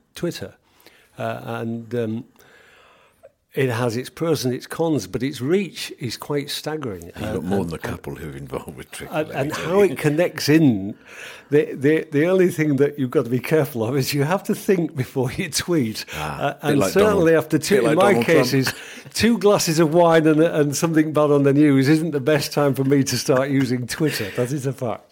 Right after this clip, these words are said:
Speaker 2: <clears throat> No, I agree. I, I think you, you do learn not to say those things, but, but it, it is, the, the fact is you can get a very short, sharp message out there, and, and it is, we're, we're in our fifties,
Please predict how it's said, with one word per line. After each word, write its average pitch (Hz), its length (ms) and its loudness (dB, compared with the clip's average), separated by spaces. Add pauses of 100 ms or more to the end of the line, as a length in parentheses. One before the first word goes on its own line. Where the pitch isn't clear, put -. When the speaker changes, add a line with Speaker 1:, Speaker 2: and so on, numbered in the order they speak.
Speaker 2:
<clears throat> 127 200 0
No, 117 160 0
I 123 40 2
agree. 117 160 0
I, 107 220 0
I 98 120 -2
think 120 200 -2
you, 113 280 2
you 113 140 2
do 120 220 2
learn 98 320 2
not 95 220 -2
to 90 100 -8
say 87 260 -2
those 82 340 -4
things, 80 440 -6 (180)
but, - 240 -2
but 101 260 -4
it, 98 280 -6
it 98 260 -6
is, 95 400 -4 (340)
the, 92 120 -6
the - 140 -8
fact 117 320 -8
is 95 120 -6
you 107 100 -4
can 113 260 -4
get 92 120 -2
a 90 60 -6
very 104 240 -4
short, 101 420 -4
sharp 82 600 -8
message 87 480 -8
out 85 260 -12
there, 71 320 -14
and, 82 220 -10
and 85 260 -10 (540)
it 101 180 -4
is, 101 500 -2
we're, 98 380 -2
we're 95 420 -10 (280)
in 90 100 -10
our - 140 -10
fifties, 85 640 -12